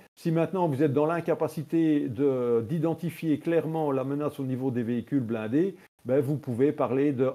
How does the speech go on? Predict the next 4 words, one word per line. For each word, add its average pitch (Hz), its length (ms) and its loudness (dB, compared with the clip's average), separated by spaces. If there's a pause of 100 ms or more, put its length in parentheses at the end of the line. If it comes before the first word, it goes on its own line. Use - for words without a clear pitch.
armored 139 640 0
vehicles. 113 460 -6 (1000)
Ok ? 135 120 -8 (420)
Donc, 135 340 -2